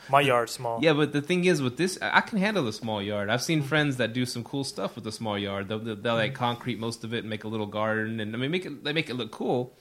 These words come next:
Speaker 2: Put a little shed. I'm cool with the small yard. I don't have to mow it, stuff like that. But this one's weird 'cause it goes, like, it goes out straight, you know, just
Speaker 1: Mm-hmm.
Speaker 2: like, an area where you can have, like, a little bitty spot to do the barbecue and stuff.
Speaker 1: Yeah.
Speaker 2: And then it goes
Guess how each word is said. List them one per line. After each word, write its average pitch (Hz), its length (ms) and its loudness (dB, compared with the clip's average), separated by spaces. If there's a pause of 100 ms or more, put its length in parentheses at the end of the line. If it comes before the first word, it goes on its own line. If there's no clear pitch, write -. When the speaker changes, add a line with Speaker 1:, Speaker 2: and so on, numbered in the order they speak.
(140)
Speaker 2:
Put 147 100 2
a - 20 6
little 127 160 4
shed. 123 480 2
I'm 196 180 0
cool 202 180 0
with 175 80 0
the 143 60 -2
small 120 260 0
yard. 107 200 2
I 113 60 2
don't 127 80 2
have 127 80 0
to 117 80 -6
mow 120 200 4
it, - 140 -4
stuff 120 200 -4
like 110 160 -6
that. - 260 -2 (500)
But 120 140 -6
this - 180 2
one's 156 200 2
weird 123 420 2
'cause 110 180 -6
it 110 100 -4
goes, 127 300 2
like, 110 280 0 (320)
it 117 80 -8
goes 143 240 0
out 127 180 2
straight, 135 720 0
you 127 140 -4
know, 117 200 0
just 139 200 -4
Speaker 1:
Mm-hmm. 143 80 0
Speaker 2:
like, 113 280 -2
an 110 140 -6
area 127 380 4
where 113 160 -2
you 113 80 -4
can 113 140 -6
have, 113 200 -2
like, 92 160 -8
a 90 60 -12
little 120 300 -4
bitty 113 240 -6
spot 117 340 -4
to - 80 -14
do 107 180 -8
the 104 80 -6
barbecue 113 480 -2
and 131 100 -4
stuff. 139 280 -2 (120)
Speaker 1:
Yeah. 143 200 6 (100)
Speaker 2:
And 120 160 -2
then 151 460 2 (260)
it 139 60 -2
goes 135 400 -2